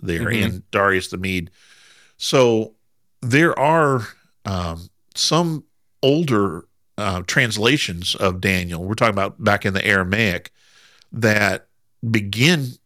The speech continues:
Speaker 1: this narrative section with that verse. So we, we have, you know, in English, we've tacked that verse thirty-one onto the end of s-,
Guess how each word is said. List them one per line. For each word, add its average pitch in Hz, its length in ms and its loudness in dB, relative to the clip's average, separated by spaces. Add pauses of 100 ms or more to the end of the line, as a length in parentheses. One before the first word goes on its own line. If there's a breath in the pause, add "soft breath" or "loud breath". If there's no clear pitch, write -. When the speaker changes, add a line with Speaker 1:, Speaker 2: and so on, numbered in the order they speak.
(200)
Speaker 1:
this 120 500 0 (160)
narrative 113 420 2
section 101 460 -2
with 113 200 2
that 101 320 0
verse. 92 600 -6 (460 soft breath)
So - 140 0
we, 151 340 2
we 131 200 2
have, 120 200 0 (460)
you 117 140 -2
know, 110 60 0
in 113 160 0
English, 139 420 2
we've 104 160 -2
tacked 107 280 0
that 95 220 0
verse 104 300 -2
thirty-one 101 520 -2
onto 92 240 -2
the 95 260 -4
end 117 140 -2
of 92 40 -6
s-, - 140 -4